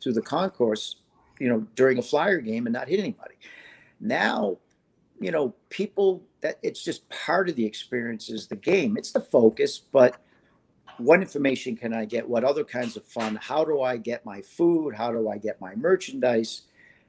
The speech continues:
Am I, am I making prop bets? You know, uh,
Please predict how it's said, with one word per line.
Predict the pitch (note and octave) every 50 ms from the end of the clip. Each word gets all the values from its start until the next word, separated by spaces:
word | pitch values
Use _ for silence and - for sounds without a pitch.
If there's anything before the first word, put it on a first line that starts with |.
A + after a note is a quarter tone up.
| _ _
Am | - B2+ - -
I, | G#2+ G#2 A2 A2 - -
am | - A#2+ A#2+
I | A2
making | G#2+ A2+ A#2 A2+ - - G#2 A2
prop | - - D#3+ F3+ F#3+ - _
bets? | - D3+ C3+ C3 - - - - - -
You | - C3+ A#2
know, | A#2 A2+ G#2+ A2 G#2+ - _ _ - -
uh, | - - F#2 B1 - G1+